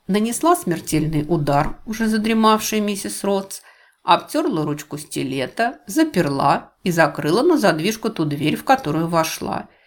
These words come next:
и вышла через комнату, в которой работал мистер Ротс. Мистер Ротс воскликнул: "Но ведь я бы её увидел, да и электрик её бы заметил, когда она входила".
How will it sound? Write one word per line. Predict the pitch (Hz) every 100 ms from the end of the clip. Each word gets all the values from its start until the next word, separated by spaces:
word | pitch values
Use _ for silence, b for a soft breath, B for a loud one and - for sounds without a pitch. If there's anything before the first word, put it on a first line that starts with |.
| b b _
и | 196
вышла | 202 370 - 214
через | - 302 370
комнату, | - 240 226 226 226
в | -
которой | 170 170 160
работал | 143 143 165 165 247
мистер | 202 147 143 - -
Ротс. | - - - - - _ _ _ _ _ -
Мистер | 185 147 170 - 339
Ротс | 277 285
воскликнул: | 233 247 - - 151 - 156 - - _ _ _ _ _ 135
"Но | 147 135
ведь | 139 139 -
я | 147 147 127
бы | 135 143
её | 147
увидел, | 156 165 175 247 139 98 - - 139
да | 151
и | 156 151 147 143
электрик | 143 - 170 165
её | 175 170
бы | 160 160
заметил, | 165 170 165 165 156
когда | 160 160 160
она | 156 156
входила". | - 165 160 151 156 151 147 -